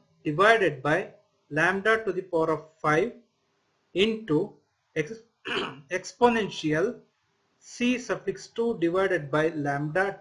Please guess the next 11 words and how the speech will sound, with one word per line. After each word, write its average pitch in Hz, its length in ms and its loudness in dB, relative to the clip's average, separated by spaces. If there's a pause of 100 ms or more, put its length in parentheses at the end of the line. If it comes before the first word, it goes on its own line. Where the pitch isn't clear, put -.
T 190 260 -4 (260)
minus 151 600 -4
one. 147 320 -2 (840)
This 247 360 0
we 180 180 4
will 175 80 -2
note 214 400 0
it 220 200 -2 (100)
as 165 400 0 (100)
equation 160 680 -2 (160)
A. 147 240 0